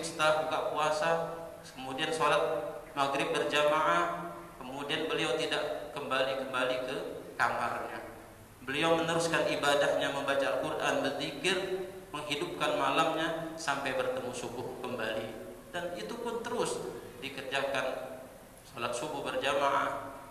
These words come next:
kemudian mengerjakan rotib sub-, subuhnya, sholat isyraq, sholat duha, baru kembali ke kamar. Itu sepuluh akhir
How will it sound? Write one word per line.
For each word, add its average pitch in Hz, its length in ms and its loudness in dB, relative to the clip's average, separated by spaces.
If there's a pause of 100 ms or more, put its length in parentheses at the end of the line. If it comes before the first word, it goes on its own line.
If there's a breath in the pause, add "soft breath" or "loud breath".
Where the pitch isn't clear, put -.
kemudian 123 400 -2
mengerjakan 139 480 2
rotib 131 400 2
sub-, - 320 -6
subuhnya, 143 800 -4
sholat 123 320 0
isyraq, 139 320 -2
sholat 127 320 0
duha, - 560 -2
baru - 320 0
kembali 117 240 -4
ke - 160 -8
kamar. - 260 -8 (140)
Itu 208 240 -8
sepuluh 185 320 -2
akhir 190 260 2